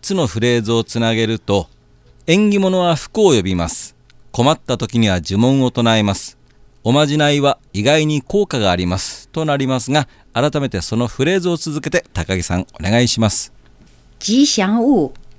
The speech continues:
Speaker 2: 招福来。为难时念咒语。护身符出乎意料的有效。
Speaker 1: はい、ありがとうございました。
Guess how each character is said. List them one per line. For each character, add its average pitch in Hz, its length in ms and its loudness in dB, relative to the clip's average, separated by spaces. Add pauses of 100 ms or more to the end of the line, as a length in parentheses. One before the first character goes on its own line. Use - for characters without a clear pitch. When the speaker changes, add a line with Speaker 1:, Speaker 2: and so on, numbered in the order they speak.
Speaker 2:
招 277 300 0
福 262 260 -2
来。 113 440 -6 (640)
为 220 280 4
难 214 300 4
时 143 480 -6 (260)
念 220 360 0
咒 175 320 -2
语。 98 380 -6 (1000)
护 330 160 0
身 294 360 6
符 127 400 -6 (340)
出 339 260 4
乎 311 240 2
意 262 220 4
料 214 260 0
的 123 220 -2
有 120 260 0
效。 - 380 -2 (800)
Speaker 1:
は - 100 -4
い、 165 140 -4
あ - 100 -10
り 101 80 -4
が 95 60 -4
と 87 120 -10
う - 20 -6
ご 82 80 -8
ざ 90 120 -4
い 101 60 -2
ま 104 80 -4
し - 80 -10
た。 92 160 -6